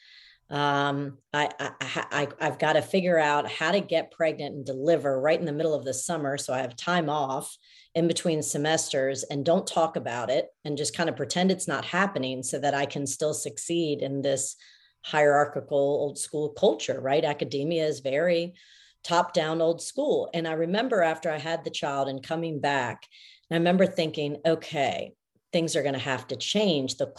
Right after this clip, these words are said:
culture of organizations are gonna have to change to support women who at that time now I could see were becoming, like you said, fifty percent of our law school, fifty percent of medical school." But I, I knew at that point, because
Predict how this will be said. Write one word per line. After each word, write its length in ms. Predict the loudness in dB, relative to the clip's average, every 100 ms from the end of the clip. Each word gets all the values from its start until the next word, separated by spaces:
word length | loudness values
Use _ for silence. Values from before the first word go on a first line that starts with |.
| 4
culture 380 | 4 4 0 0
of 100 | 2
organizations 800 | 0 0 -2 0 2 0 -2 -4
are 80 | -4
gonna 360 | -4 -2 0
have 260 | 0 -2 -2
to 100 | -6
change 440 | -6 -2 -2 -4
to 100 | -6
support 800 | -8 -8 -10 -10 0 2 2 -4 -12 -20 _ -2
women 560 | 4 6 6 2 -2 -8 _
who 320 | 2 4 4 0
at 140 | -2 4
that 200 | 4 4
time 320 | -2 -2 -2
now 180 | -2 -2
I 80 |
could 240 | -2 -6 -6
see 340 | 0 2 2
were 160 | 2 0
becoming, 440 | 0 -4 -4 -2
like 240 | -2 -2 -4
you 40 |
said, 280 | -4 -4 0
fifty 260 | -2 0
percent 380 | -4 -4 -2 -2
of 100 | -2
our 100 | -2
law 220 | 4 4
school, 260 | 4 2 -2
fifty 300 | -2 -8 -8
percent 500 | -6 -6 -4 -6 -8 -16 -20 -14 -6
of 160 | -2
medical 420 | 4 6 6 6 4
school." 640 | 2 2 4 4 2 -2 -2
But 100 | 2
I, 120 | 2 0
I 100 | -2
knew 320 | 4 6 6
at 140 | 4
that 280 | 4 0 0
point, 260 | -4 -2 -2
because 360 | -6 -4 -4